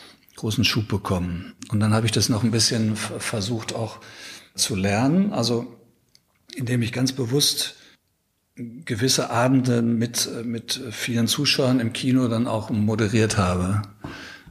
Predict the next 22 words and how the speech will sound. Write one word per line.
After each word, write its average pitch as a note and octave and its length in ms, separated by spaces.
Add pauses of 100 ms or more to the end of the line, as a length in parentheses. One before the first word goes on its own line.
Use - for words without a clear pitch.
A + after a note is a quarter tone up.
äh, A2 60
Regisseure G2+ 640
vorgestellt G2+ 580
habe, G2+ 180
denen F#2+ 220
Fragen A#2 320
gestellt G#2+ 360
habe, G2+ 280
also G2 220 (460)
tatsächlich A2+ 520
diese G#2+ 400
Bühnen, G#2+ 500 (680)
äh, - 40 (100)
Erfahrung F#2+ 640 (360)
bewusst A2 460
gesucht B2 420
habe D#3 320
und B2+ 100
das B2+ 160
hat B2 140
auch F#2 160
geholfen. F2 420